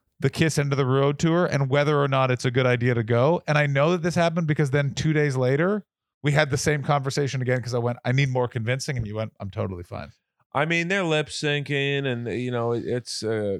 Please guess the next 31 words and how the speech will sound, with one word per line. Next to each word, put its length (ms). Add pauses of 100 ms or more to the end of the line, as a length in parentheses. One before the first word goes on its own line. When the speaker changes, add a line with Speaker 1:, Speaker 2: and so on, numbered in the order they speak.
Speaker 2:
kind 180
of 80
a 60
clusterfuck 800
of 120
a 60
show. 720
Speaker 1:
Yeah, 300
they're 180
lip 200
syncing 440
and 200
they've 200
stolen 600
the 80
stage 600
from 320
Motley 360
Crue's 480
last 360
tour, 460
which 160
I 100
think 160
is 100
so 360
funny. 480 (260)
Speaker 2:
But 400
I 200
will 340
say, 600